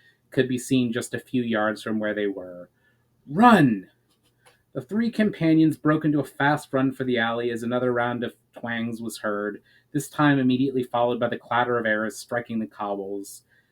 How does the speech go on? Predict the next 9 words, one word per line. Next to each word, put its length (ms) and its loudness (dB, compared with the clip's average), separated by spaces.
of 220 -6
where 340 0
they 120 -4
had 320 -10
been 300 -4
but 140 -6
a 60 -4
moment 380 -8
previously. 880 -14